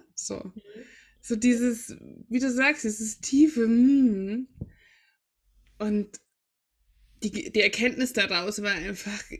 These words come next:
Speaker 1: ja, <laughs> genau
Speaker 2: Ja.
Speaker 1: das und davon auch gern mehr, ne? So.
Speaker 2: Ja.
Speaker 1: <laughs> Das ist grad so einer meiner Leitsterne, ne? In meinem
Speaker 2: Mhm.
Speaker 1: Leben so.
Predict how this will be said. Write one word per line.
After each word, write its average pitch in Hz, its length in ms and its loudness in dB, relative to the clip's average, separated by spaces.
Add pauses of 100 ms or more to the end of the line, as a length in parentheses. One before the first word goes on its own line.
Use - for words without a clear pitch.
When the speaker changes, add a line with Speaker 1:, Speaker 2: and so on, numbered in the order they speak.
(380)
Speaker 1:
ja, 220 600 0 (100)
<laughs> - 920 2
genau 254 240 6
Speaker 2:
Ja. 466 300 8
Speaker 1:
das 269 320 4
und 240 160 2
davon 269 460 2
auch 254 260 -2
gern 277 260 2
mehr, 262 420 2
ne? 247 200 -8
So. - 260 -6
Speaker 2:
Ja. 392 100 -6 (360)
Speaker 1:
<laughs> - 1300 2
Das 254 400 -2 (380)
ist - 160 2
grad 254 200 2
so 302 80 0
einer 254 340 0
meiner 220 440 -2 (360)
Leitsterne, 185 1000 -4 (140)
ne? 247 160 -8 (220)
In 196 280 -8
meinem 180 200 -8
Speaker 2:
Mhm. 180 40 -10
Speaker 1:
Leben 185 280 -14
so. 202 280 -18